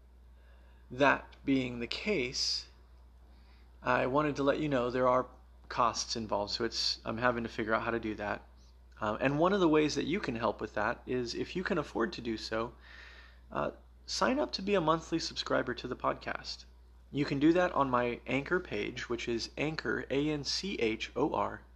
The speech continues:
dot, or period, F M, forward slash,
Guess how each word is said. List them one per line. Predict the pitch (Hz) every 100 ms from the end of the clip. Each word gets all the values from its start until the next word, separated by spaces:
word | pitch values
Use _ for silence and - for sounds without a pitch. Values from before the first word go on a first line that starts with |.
| - - - - - - - - - -
dot, | 120 123 160 - - -
or | 113
period, | - 120 113 120 175 - - - - - - - -
F | 123 127 - - - - - - - - - -
M, | 120 110 139 190 - - - - - - - -
forward | - - 220 233 160 120
slash, | - - 110 87 - - -